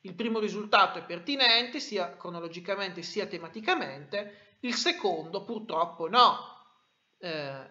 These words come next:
e un solo risultato errato basta ovviamente a far scattare, diciamo, la segnalazione che dovrà, eh, che, che indicherà a I Q, che gestisce,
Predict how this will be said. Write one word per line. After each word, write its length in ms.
e 300
un 120
solo 320
risultato 420
errato 680
basta 720
ovviamente 460
a 40
far 160
scattare, 800
diciamo, 560
la 140
segnalazione 1200
che 140
dovrà, 1080
eh, 680
che, 400
che 100
indicherà 800
a 140
I 280
Q, 440
che 120
gestisce, 920